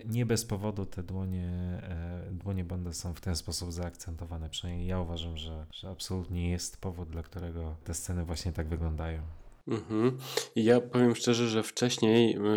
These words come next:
Speaker 2: w momencie, e, w tym takim momencie, o którym wspomniałeś, kiedy on wyciąga dłoń do Madeleine,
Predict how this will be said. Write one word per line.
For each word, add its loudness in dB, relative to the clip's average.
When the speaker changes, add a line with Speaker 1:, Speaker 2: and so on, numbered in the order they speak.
Speaker 2:
w -6
momencie, 4
e, -4
w -20
tym -10
takim -6
momencie, -4
o -6
którym -6
wspomniałeś, -4
kiedy -2
on -2
wyciąga 0
dłoń 0
do -2
Madeleine, -2